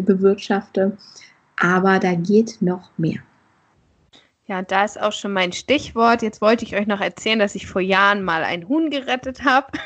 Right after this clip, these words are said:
Speaker 1: Oh, mega gut.
Speaker 2: Es war ein herrenloses Huhn,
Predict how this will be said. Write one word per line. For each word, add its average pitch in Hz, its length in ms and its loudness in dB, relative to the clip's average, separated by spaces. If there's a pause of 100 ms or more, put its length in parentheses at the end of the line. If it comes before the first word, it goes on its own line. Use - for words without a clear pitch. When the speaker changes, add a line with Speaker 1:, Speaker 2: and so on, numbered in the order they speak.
Speaker 1:
Oh, 311 180 6 (1000)
mega 262 420 6
gut. 269 640 2
Speaker 2:
Es 233 220 -14
war 262 180 0
ein 285 160 -2
herrenloses 285 840 -2
Huhn, 339 240 4